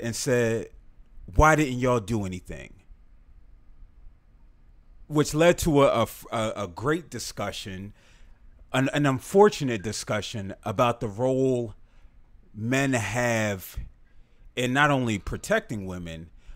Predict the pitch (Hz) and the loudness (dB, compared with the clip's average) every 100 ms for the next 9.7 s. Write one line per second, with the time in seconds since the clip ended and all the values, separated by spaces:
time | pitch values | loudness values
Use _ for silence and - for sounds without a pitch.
0 | - 87 127 143 143 - 107 95 117 120 | -10 -2 2 2 2 -2 -2 -2 0 2
1 | 117 110 113 110 110 104 104 110 110 101 | 0 0 -2 -2 -6 -10 -4 -2 -2 -4
2 | 90 104 98 92 - - - - 90 85 | -8 -8 -8 -10 -14 -20 -20 -20 -14 -14
3 | - 113 95 - - - - - - - | -10 -8 -8 -10 -16 -18 -20 -20 -20 -8
4 | - 131 120 123 117 - 185 - 165 131 | 0 2 2 0 -2 -2 -4 -6 -8 -6
5 | 117 - 113 101 95 90 - - - 95 | -8 -6 -4 -4 -6 -10 -14 -20 -20 -12
6 | 101 98 95 98 - 123 107 - 110 98 | -8 -8 -6 -8 -2 -2 -2 -6 -6 -6
7 | 92 120 117 107 104 104 101 - 110 95 | -6 -4 -2 0 -2 -2 -4 -4 -6 -6
8 | 95 92 104 123 107 127 139 123 117 117 | -4 -4 -2 -2 0 0 4 4 2 0
9 | 117 113 113 104 131 139 170 | 0 0 -2 -6 -4 -4 -8